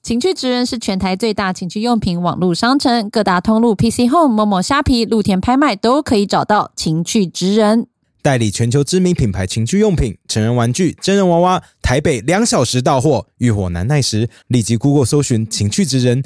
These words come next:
Speaker 2: 解决你的问题。
Speaker 1: 可超商取货付款，宅配到付，包装隐秘，取件安心，最懂情趣，最懂你的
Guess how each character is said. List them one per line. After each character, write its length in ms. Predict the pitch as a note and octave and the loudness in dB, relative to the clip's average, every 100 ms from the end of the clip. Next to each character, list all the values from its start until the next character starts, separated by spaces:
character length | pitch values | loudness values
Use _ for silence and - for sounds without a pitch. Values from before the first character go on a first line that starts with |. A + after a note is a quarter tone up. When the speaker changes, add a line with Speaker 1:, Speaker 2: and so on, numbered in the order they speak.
| _ - | _ -10
Speaker 2:
解 200 | F2 E2+ | -8 -6
决 180 | - | -4
你 160 | F#2+ G#2 | 0 2
的 100 | G#2 | 2
问 160 | C#3 C#3 | 2 2
题。 380 | G#2+ A#2+ C#3+ - | 2 2 0 -4
Speaker 1:
可 200 | - F3+ | -2 -2
超 180 | - A3 | 0 0
商 180 | A3+ A#3 | 0 0
取 140 | - | 0
货 160 | F3+ A#3 | 2 2
付 180 | A#3 F4+ | 2 0
款， 320 | D#4+ G3 D3+ | 0 -2 -6
宅 260 | - D#3+ F3 | -2 0 2
配 240 | - A3 | 2 0
到 240 | G3+ D#4+ D#4 | 2 2 2
付， 240 | - G3+ - - - | 2 0 -2 -18 0
包 120 | E4+ | 2
装 220 | G4 G4 G4 | 2 2 2
隐 120 | G#3+ | 4
秘， 260 | A#3 C4 - | 4 2 -2
取 240 | - - D3 | -6 -2 -2
件 220 | F3 E3 | 0 0
安 240 | F3 G#3+ | 2 0
心， 340 | A#3+ B3+ C4+ D4 - | 2 0 0 -4 -2
最 220 | G4+ F#4 | 0 2
懂 200 | C4 F#3 | 2 0
情 200 | G3 F#3 | 0 0
趣， 280 | C#4 G3 - | 0 -4 -4
最 220 | - A#3 | 0 0
懂 180 | F3 E3+ | 2 0
你 140 | F#3+ | 0
的 140 | D3 | -2